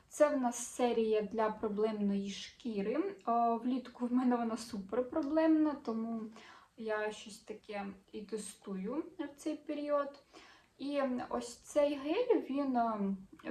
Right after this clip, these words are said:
взагалі оця серія, вона йде із саліциловою кислотою, з цинком. І, е,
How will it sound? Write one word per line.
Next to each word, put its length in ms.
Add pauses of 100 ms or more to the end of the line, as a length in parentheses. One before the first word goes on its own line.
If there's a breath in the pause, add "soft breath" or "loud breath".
(100)
взагалі 440
оця 300
серія, 460
вона 280
йде 240
із 340
саліциловою 920
кислотою, 800
з 140
цинком. 600 (1160)
І, 180
е, 160